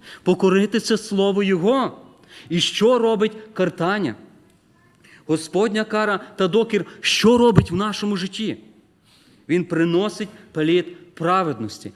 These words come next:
Але коли це відбувається, дорогі брати і сестра? Коли це відбувається, усяка кара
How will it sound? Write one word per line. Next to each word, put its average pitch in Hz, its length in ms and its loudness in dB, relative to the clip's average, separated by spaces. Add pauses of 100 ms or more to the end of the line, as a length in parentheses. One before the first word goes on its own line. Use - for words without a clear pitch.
(160)
Але 180 240 4
коли 185 440 2
це 220 180 -4
відбувається, 185 720 -2
дорогі 143 300 0
брати 170 280 0
і 156 40 -4
сестра? 170 540 -4 (4000)
Коли 180 300 2
це 220 180 -2
відбувається, 202 560 0
усяка 214 600 0
кара 202 480 0